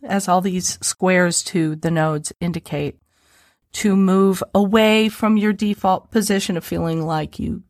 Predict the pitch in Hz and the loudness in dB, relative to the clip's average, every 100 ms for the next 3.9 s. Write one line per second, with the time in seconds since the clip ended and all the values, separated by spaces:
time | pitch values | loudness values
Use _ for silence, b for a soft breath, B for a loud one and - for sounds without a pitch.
0 | - 160 175 190 185 190 185 175 165 170 | -4 0 2 2 2 0 0 0 0 0
1 | 165 170 180 170 214 330 _ b b b | -2 -2 -2 2 2 0 _ b b b
2 | b b 185 208 208 196 180 170 165 160 | b b 2 4 6 4 4 2 4 2
3 | 151 147 180 139 139 - - 160 170 | 0 0 -2 -2 -2 -2 -2 -2 -4